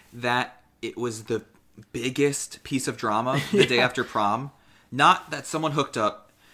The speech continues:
Speaker 1: not that someone broke up, but the fact that I made out with someone.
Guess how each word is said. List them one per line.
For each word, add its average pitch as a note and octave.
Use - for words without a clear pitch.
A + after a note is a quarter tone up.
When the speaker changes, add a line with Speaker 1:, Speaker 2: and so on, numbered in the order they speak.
Speaker 1:
not C#3
that D#3
someone C#3
broke G#3+
up, -
but C#3
the C#3
fact D3
that -
I A2
made A2+
out G#2+
with A#2+
someone. D3+